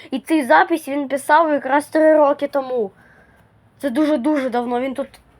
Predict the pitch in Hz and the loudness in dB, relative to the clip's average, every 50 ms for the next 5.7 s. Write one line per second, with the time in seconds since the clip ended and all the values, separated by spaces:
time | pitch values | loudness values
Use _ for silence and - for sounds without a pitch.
0 | _ - 240 220 - 277 311 320 320 - - - 381 403 - - 415 392 330 - | _ -14 -14 -10 -4 -2 -2 -2 -2 -6 -6 -4 -2 -2 0 0 0 0 0 0
1 | - 233 254 254 240 - - 302 - 277 269 262 262 247 - - 302 320 320 381 | 2 4 4 2 2 -2 -4 -4 -2 0 0 -2 -2 -2 2 4 4 4 6 4
2 | 349 320 302 302 294 262 285 269 277 - - - - - - 240 240 226 226 226 | 2 4 4 4 4 4 2 -2 -2 -6 -16 -20 -16 -6 -2 0 2 2 2 2
3 | 226 226 220 214 214 226 233 233 226 220 220 220 214 - 269 247 233 254 240 311 | 0 -2 -2 -6 -4 -4 -2 -2 0 -2 -2 -4 -4 -4 -4 -2 -2 -2 0 -2
4 | 320 311 311 294 277 262 233 220 277 247 226 220 233 247 269 277 247 226 226 240 | -2 2 2 2 2 2 2 2 2 2 2 0 -2 0 2 2 2 2 0 -6
5 | - 269 226 277 285 294 294 - - - 247 - - | -8 -4 -2 -2 -2 -2 -4 -10 -12 -12 -12 -12 -12